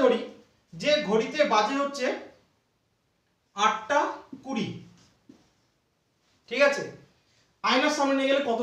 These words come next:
দেখাবে? Same ভাবে এগারোশো, এগারো পয়েন্ট ষাট থেকে বিয়োগ করে দেব, আট,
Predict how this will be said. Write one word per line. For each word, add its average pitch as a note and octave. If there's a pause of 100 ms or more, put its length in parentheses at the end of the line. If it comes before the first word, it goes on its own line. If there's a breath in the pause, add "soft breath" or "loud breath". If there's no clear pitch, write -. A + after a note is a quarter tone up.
দেখাবে? D#3+ (840)
Same A#3
ভাবে B3+ (580)
এগারোশো, A3+ (160)
এগারো A#3
পয়েন্ট A#3+
ষাট A3+
থেকে A#3
বিয়োগ A3
করে A3+
দেব, G#3 (4000)
আট, -